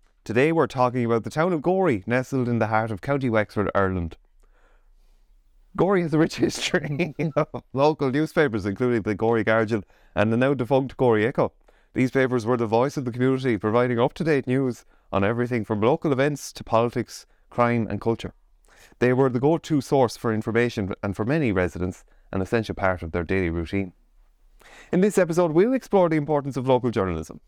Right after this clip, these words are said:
and the impact that these newspapers had on the town of Gorey. We'll also discuss the challenges facing the industry today, as well as the ways in which local news outlets are cha-, adapting to the changing media landscape. So sit back, grab a cup of coffee,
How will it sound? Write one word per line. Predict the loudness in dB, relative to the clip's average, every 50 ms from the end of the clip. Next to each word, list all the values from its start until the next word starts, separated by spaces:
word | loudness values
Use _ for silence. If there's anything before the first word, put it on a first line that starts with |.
| -4 -2
and | 0 0 2
the | 2 0
impact | 0 0 0 -2 -2 -2 -4 -2
that | -2 -2 -2 -2
these | -2 -2 -2 -2 -2
newspapers | -2 -2 -2 0 0 0 2 2 0 0 2
had | 2 2 2 2 0 -2 -10 _ _ _ _ _ _
on | 0 0 2 0
the | -2
town | -4 -2 -2 -2 -2
of | 0 0
Gorey. | 0 2 4 2 2 0 -2 _ _ _ _ _ _ _ _ _ -2
We'll | 2 4
also | 4 4 2 -2 -6
discuss | -6 -2 0 0 0 0
the | 0 -4 -4
challenges | 0 2 2 2 2 0 -2 -2 -4 -4 0
facing | 0 0 0 0 -2 -2 -2
the | 0 0 0
industry | 0 -2 -4 -6 -2 -2 -2 -2
today, | -2 -2 0 2 2 2 0 -2 -6 _ _ _ _ _ _ -2
as | -2 2 2
well | 2 2
as | 2 0 -2
the | -2
ways | 0 0 2 2 2 0 -2
in | -2 -2
which | -2 -4 -2 0
local | 0 0 2 0 0
news | 0 0 2 2 2
outlets | 2 2 0 -2 -4 -4 -2 -4
are | -4 -4 -4
cha-, | -6 -6 -4 -2 -2 -2 -4 -6
adapting | -2 0 0 0 0 -2 _ -4 -2 -2 -2 -6 _ _ _ _ _ _
to | -8 -4
the | -4 -4
changing | -4 0 0 0 2 2 2 2
media | 2 2 2 2 2
landscape. | 2 0 -2 -2 -2 -4 -6 -6 -8 _ _ _ _ _ _ _ _ _ _
So | 0 0 2
sit | 2 0 2 2
back, | 0 -2 -2 -6 -8 _ _ _ _ _ _ _
grab | 4 4 4 4
a | 2 0
cup | 0 -2 -2
of | -2
coffee, | -2 -2 -2 -2 -2 -4 -6